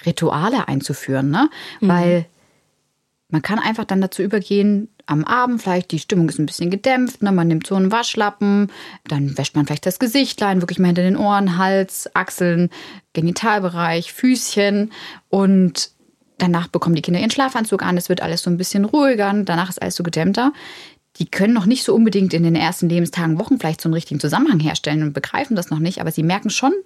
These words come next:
Speaker 1: mit der Zeit, dass irgendwie was anderes passiert da abends, dass irgendwie ein anderer Ablauf ist. Und ja,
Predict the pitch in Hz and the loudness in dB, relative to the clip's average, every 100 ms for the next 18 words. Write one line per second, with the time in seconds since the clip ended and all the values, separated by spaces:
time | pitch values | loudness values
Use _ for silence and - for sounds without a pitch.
0 | _ - - _ 220 208 - 196 254 269 | _ -20 -20 _ -2 -2 -2 -4 -4 -4
1 | 208 - 240 233 220 185 - 202 349 254 | -6 -2 2 2 2 0 0 2 4 4
2 | 156 156 - - _ - 196 - - 320 | 0 -6 -10 -16 _ -4 -4 -2 4 4
3 | 440 160 - - 220 - 196 190 190 - | 4 0 -2 -2 -2 -2 -2 2 2 2
4 | 175 - - - 175 160 - 254 - - | -2 -2 -4 -4 -4 -4 -2 -4 -4 -18
5 | - - - _ 214 208 190 170 - - | -20 -20 -20 _ 2 4 4 0 -6 -4
6 | 208 | -2